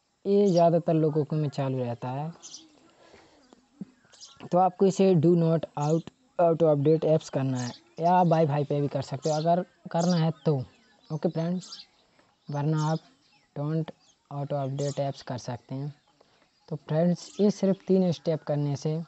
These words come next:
आपका data पूरा दिन चलेगा और बिना किसी परेशानी के। और friends,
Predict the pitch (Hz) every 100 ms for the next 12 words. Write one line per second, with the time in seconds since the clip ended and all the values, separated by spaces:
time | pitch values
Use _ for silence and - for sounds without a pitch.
0 | _ - - - _ _ - 160 - 170
1 | 156 147 156 160 160 _ _ _ _ -
2 | 156 160 139 160 151 147 139 143 147 156
3 | - _ _ _ _ - - - 131 147
4 | 151 - 143 151 147 131 143 135 135 123
5 | 127 120 - _ - 131 - 151 190 175